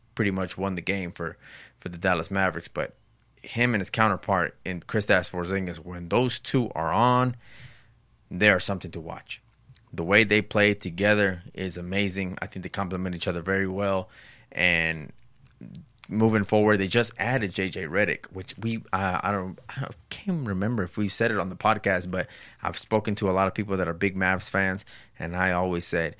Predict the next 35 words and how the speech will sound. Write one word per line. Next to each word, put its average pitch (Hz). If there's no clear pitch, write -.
if 85
we 123
would 123
have 90
just 101
gotten 87
J 98
J 98
Redick 90
before 104
he 101
went 95
to -
New 87
Orleans, 95
we 104
would 95
be 87
solid 95
because 90
we 95
need 104
shooting. 92
We 92
need 110
somebody 101
to -
help 95
Luka, 98
uh, 85
stand 107
on 104
the 90
three-point 98
line, 92